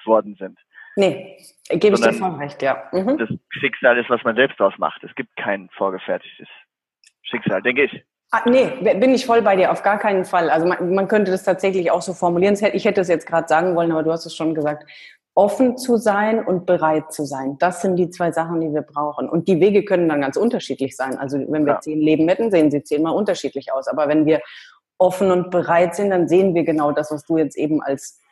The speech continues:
Speaker 2: Fremder in dem Ort bist, ne? Oder du siehst Türen, die auf sind. Aber du musst sie sehen und du musst auch bereit sein, reinzugucken und sie zu öffnen, anstatt halt zuzumachen und immer vorbeizulaufen.
Speaker 1: Ja.
Speaker 2: Und deswegen,
Speaker 1: Ja.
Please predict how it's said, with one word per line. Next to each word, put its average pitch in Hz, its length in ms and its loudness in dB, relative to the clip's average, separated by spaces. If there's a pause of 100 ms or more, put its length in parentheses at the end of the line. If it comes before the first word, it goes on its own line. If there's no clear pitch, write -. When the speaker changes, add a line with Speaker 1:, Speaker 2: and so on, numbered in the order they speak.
(140)
Speaker 2:
Fremder 160 400 -2
in 147 120 2
dem 147 120 2
Ort 165 360 0
bist, 185 260 -4
ne? 165 100 -4
Oder 160 220 0
du 165 100 0
siehst 160 340 -4
Türen, 202 380 2
die 170 140 4
auf 165 240 2
sind. 170 260 -2
Aber 202 180 4
du 214 100 0
musst 226 420 -4
sie 214 160 0
sehen 208 340 4
und 175 100 0
du 185 60 0
musst 185 260 -2
auch - 180 -6
bereit 165 340 0
sein, 165 160 -2
reinzugucken 156 680 0
und 147 240 0
sie 143 140 -4
zu - 140 -2
öffnen, 165 380 0 (520)
anstatt 147 480 -2
halt 143 240 2
zuzumachen 147 680 0
und 117 80 -2
immer 135 220 0
vorbeizulaufen. - 720 -4
Speaker 1:
Ja. - 40 -6
Speaker 2:
Und 139 120 0
deswegen, 175 400 4
Speaker 1:
Ja. 117 120 -2